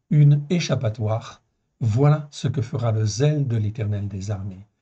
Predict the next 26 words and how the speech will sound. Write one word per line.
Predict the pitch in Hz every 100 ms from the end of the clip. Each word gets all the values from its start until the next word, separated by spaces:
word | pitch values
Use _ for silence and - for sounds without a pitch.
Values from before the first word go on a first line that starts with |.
| _ _
L'Éternel | 123 123 139 147 143
Dieu, | - 214 220 _ _ -
en | 110
fait, | 151 131
dans | 110 -
tous | -
les | 170 147
conflits, | 135 110 - 123 - _ _
essaie | 139 117 - - 160
de | 110
trouver, | 107 135 117 104 107 _ _ -
en | 113
fait, | 123 107
ici, | 104 120 - _ _
le | 139 135
moyen | 120 104 101 95 - _ _ _
de | 127
sortir, | - - - - 160 120 101
de |
faire | 107 - 180 160 143
sortir | - 127 107 110 110 110 _ _ -
un | 165 175
certain | 147 - - 120
nombre | 110 110
de | 104
personnes, | 98 110 - 120 113